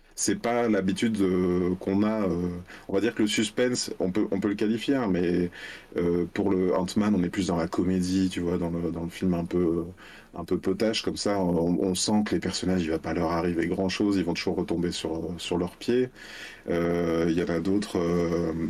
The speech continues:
d'autres où c'est vraiment plus espionnage, où là, effectivement, on s'attend à ce qu'au détour d'un chemin, il y ait quelqu'un avec un, avec un fusil à lunettes qui essaye de les, tu vois, enfin, on, chacun, chacun a son, a son dosage de suspense, et là, clairement,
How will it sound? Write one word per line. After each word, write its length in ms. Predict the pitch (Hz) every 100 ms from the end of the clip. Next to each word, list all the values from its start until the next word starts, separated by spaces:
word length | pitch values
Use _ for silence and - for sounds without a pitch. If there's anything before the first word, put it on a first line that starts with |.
| -
d'autres 360 | 87 92 92 95
où 40 |
c'est 140 | 92 87
vraiment 280 | 90 90
plus 280 | 92 - 101 -
espionnage, 580 | 98 - 101 104 107
où 80 | 92
là, 100 | 90
effectivement, 400 | 92 90 - 95
on 120 | 95
s'attend 400 | 90 87 - 95
à 40 | 87
ce 100 | -
qu'au 220 | 95 90
détour 360 | 87 90 104 95
d'un 160 | 90
chemin, 280 | 92 - 101
il 60 | 92
y 20 |
ait 40 |
quelqu'un 360 | 85 87 - 92
avec 260 | 90 85 87
un, 100 | 82 82 90 - - -
avec 240 | - 87 90
un 80 | 87
fusil 320 | - 95 92
à 60 |
lunettes 340 | 90 92 104 104
qui 100 | 95
essaye 260 | 90 90
de 80 | 90
les, 360 | 85 82 82 82
tu 100 | -
vois, 80 | 120
enfin, 180 | 110
on, 300 | 92 90 92
chacun, 520 | 90 117 107 135 247 98
chacun 360 | 120 110 277
a 60 | 233
son, 320 | 208 95 90
a 80 | 90
son 140 | 101
dosage 280 | 98 101 107
de 60 | 95
suspense, 440 | - 87 139 -
et 80 | -
là, 160 | 82 117
clairement, 600 | 110 104 90 87 117